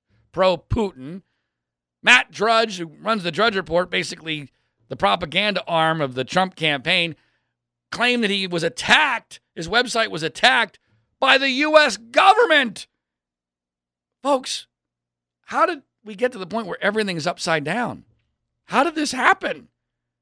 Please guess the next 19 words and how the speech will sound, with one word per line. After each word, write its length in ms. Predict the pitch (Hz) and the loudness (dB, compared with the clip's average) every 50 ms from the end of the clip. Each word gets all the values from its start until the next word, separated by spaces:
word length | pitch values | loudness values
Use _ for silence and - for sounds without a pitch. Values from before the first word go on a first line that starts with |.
| _ _ _ _ _ _ _ _ _ _ _ _ _ _ _ _ - | _ _ _ _ _ _ _ _ _ _ _ _ _ _ _ _ 2
Everything 360 | 294 311 403 453 403 349 349 | 2 4 4 4 2 4 0
is 120 | 381 277 | 0 0
upside 420 | 294 339 320 - 311 320 240 220 214 | 0 -2 -2 -2 -2 -2 -2 0 0
down. 420 | 196 175 151 139 120 104 85 80 _ _ _ _ _ _ _ _ _ _ _ _ | 0 0 0 -2 -4 -8 -14 -20 _ _ _ _ _ _ _ _ _ _ _ _
Now, 220 | 156 190 247 294 302 | -4 -2 0 2 2
all 120 | 285 269 | 2 2
of 60 | 269 | 0
a 20 | 208 | 0
sudden, 480 | - 240 233 226 226 220 220 214 226 _ _ _ _ _ _ _ _ _ _ _ _ _ _ | -2 -2 -2 -2 -2 -6 -10 -12 -14 _ _ _ _ _ _ _ _ _ _ _ _ _ _
the 100 | 151 165 | -10 -8
United 420 | 170 170 175 180 214 247 240 214 160 | -4 -2 0 0 2 0 0 -2 -4
States 340 | - - 233 240 226 - | 0 0 0 0 0 -4
is 120 | 208 190 160 | -10 -10 -6
the 120 | 160 160 | -6 -6
bad 440 | 139 135 185 190 208 220 226 226 196 | -6 -4 -2 0 2 2 0 0 0
guy 340 | 185 175 165 151 143 143 143 | 2 2 2 4 2 0 -2
to 160 | 143 - 156 | -6 -10 -12
Donald 400 | 135 165 160 160 156 151 143 131 | -4 -2 -2 -2 -2 -4 -6 -8
Trump. 360 | - 143 139 120 120 135 - | -10 -8 -6 -6 -6 -8 -10